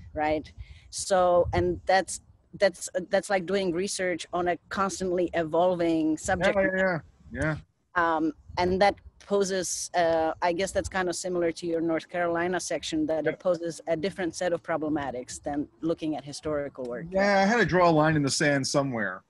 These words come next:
Speaker 2: right, uh, about how far back I was gonna go, 'cause I could have gone back to Reconstruction. I could have gone back to, you know, eighteen sixty-eight, you know, or something like that. But I mean, you know, sixty years was plenty for me.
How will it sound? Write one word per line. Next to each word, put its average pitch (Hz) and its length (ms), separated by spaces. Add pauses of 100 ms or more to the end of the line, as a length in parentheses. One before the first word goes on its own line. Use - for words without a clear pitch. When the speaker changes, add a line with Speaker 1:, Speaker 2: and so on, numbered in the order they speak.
(100)
Speaker 2:
right, 120 340
uh, 123 380
about 123 180
how 135 140
far 123 240
back 127 320
I 165 80
was 170 160
gonna 180 180
go, 196 400
'cause 131 120
I 127 100
could 135 120
have 117 100
gone 120 220
back 117 340
to 113 320
Reconstruction. 120 760
I 107 60
could 110 100
have 107 80
gone 107 140
back 107 280
to, 117 120
you 107 320
know, 104 120
eighteen 107 600
sixty-eight, 120 840 (100)
you 117 100
know, 123 240
or 120 160
something 117 280
like 110 200
that. 143 320
But 120 100
I 120 120
mean, 120 440
you 139 60
know, 127 140
sixty 147 340
years 123 300
was 113 100
plenty 117 400 (360)
for 127 80
me. 131 340